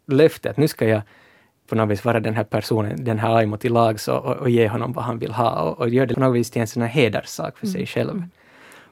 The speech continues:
Speaker 1: Och samtidigt just det här att, att pengar och makt är inte alls oväsentliga saker när människor väljer partners. Att det går liksom inte att hålla isär. Och den person som man väljer att, att vara tillsammans med, så det som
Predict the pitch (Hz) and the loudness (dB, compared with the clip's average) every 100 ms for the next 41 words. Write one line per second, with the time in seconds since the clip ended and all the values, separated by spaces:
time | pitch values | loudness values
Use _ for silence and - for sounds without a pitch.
0 | - 147 170 170 151 135 156 147 135 139 | -4 0 2 4 4 2 2 0 0 2
1 | 127 117 - 135 - _ - - _ _ | 2 0 -2 -4 -4 _ -20 -20 _ _
2 | _ _ _ - - 156 160 135 127 127 | _ _ _ -10 2 4 6 6 6 6
3 | 143 - 127 120 131 127 175 127 113 120 | 4 2 2 4 4 4 4 6 4 2
4 | 107 123 117 156 123 - - 113 113 107 | -2 -2 0 2 2 2 -4 0 0 2
5 | 113 113 - 107 113 110 110 - 131 107 | 0 -2 -4 -2 -2 -2 -6 0 2 0
6 | - 78 - - _ _ - - - - | -4 -8 -8 -12 _ _ -20 -20 -12 -4
7 | 113 127 160 139 117 127 139 _ 135 123 | 0 4 4 4 0 -2 -4 _ -8 -4
8 | 135 120 113 110 170 156 - - - - | -2 0 -2 0 2 2 0 -8 -12 -18
9 | _ _ _ _ _ 143 131 151 147 127 | _ _ _ _ _ 0 4 4 4 2
10 | 120 - 135 123 123 110 123 123 113 113 | 0 4 2 4 2 4 6 4 2 0
11 | - - 127 117 131 170 180 120 117 113 | -6 -6 -4 0 2 4 4 0 0 0
12 | 110 107 120 110 107 _ - _ - - | 0 0 0 0 0 _ -20 _ -14 0
13 | 131 147 175 151 113 | 4 4 4 4 2